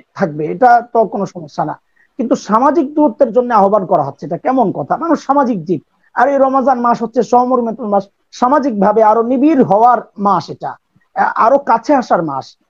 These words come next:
সম্পর্কগুলোকে আরো যুক্ত করার মাস। এতদিন খবর নিতে পারি নাই, রমাজান আমাকে বলছে, "তুমি খবর নাও তোমার ভাইয়ের, তোমার প্রতিবেশীর, তোমার আপনজনের, হ্যাঁ, তোমার পাড়া প্রতিবেশী যারা আছে তাদের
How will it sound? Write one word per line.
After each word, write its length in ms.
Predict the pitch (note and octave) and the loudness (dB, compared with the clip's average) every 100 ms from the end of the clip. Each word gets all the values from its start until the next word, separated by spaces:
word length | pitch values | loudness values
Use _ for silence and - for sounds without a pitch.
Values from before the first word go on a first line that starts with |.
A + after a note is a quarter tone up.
| _ _ | _ _
সম্পর্কগুলোকে 960 | - B3 A#3 C#4 B3 B3 B3+ B3 - A#3+ | -8 -4 -2 0 -2 -2 0 0 2 2
আরো 400 | G#3 A3 A#3 G3 | 2 2 0 0
যুক্ত 340 | D#3 A#3+ - | -2 -2 -2
করার 300 | B3 A3+ F#3+ | 0 2 0
মাস। 320 | D#3 C#3 - _ | -2 -10 -14 _
এতদিন 360 | F3 F#3+ B3 B3+ | -6 -2 -2 -2
খবর 260 | A3+ A#3+ B3+ | 0 0 -2
নিতে 200 | A#3+ G#3+ | 0 0
পারি 200 | G3 E3+ | 0 -2
নাই, 240 | D#3 D#3 | -8 -2
রমাজান 460 | F#3+ A#3 B3 C4 B3 | 2 2 2 2 0
আমাকে 280 | A#3 A3+ | -2 -2
বলছে, 280 | G#3 G3 G3 | -2 -2 -2
"তুমি 160 | F#3 F#3+ | -6 -4
খবর 280 | G#3+ A3 A#3+ | -2 0 0
নাও 180 | G#3+ | -2
তোমার 280 | F#3+ F3+ E3 | -4 -4 -6
ভাইয়ের, 300 | C#3+ E3+ D#3+ - _ _ | -4 -4 -4 -6 _ _
তোমার 220 | D#4+ C4 B3 | -2 0 0
প্রতিবেশীর, 600 | B3+ A#3 F#3 D#3+ F#3 - _ _ | -2 -2 -2 -2 -6 -8 _ _
তোমার 280 | C4+ C#4+ C4 | 2 2 2
আপনজনের, 600 | A3+ A3+ A3 F3+ F3+ E3 _ _ - | 0 0 -2 0 0 -2 _ _ -4
হ্যাঁ, 240 | A#3 - - - | -2 -2 -4 -4
তোমার 240 | A#3+ A3+ | 0 0
পাড়া 300 | - A3 A3 | 0 2 2
প্রতিবেশী 460 | G#3 A3 G#3 F3 F#3 | 2 -2 0 0 2
যারা 200 | F#3 F3+ | 2 2
আছে 200 | G#3+ F#3+ | 0 -2
তাদের 240 | A3+ A3 | 0 0